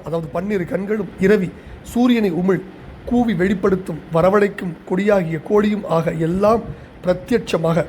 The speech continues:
பத்து திசைகளையும் அல்லது பெரிய திசைகளாம் எட்டு திசைகளையும் படியும்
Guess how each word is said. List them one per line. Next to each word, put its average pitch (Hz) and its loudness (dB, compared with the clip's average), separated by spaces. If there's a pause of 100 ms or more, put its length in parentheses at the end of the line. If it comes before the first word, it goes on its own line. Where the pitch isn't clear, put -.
பத்து 170 -2
திசைகளையும் 202 2
அல்லது 165 2
பெரிய 190 0
திசைகளாம் 180 2 (360)
எட்டு 214 2
திசைகளையும் 180 0 (4000)
படியும் 190 2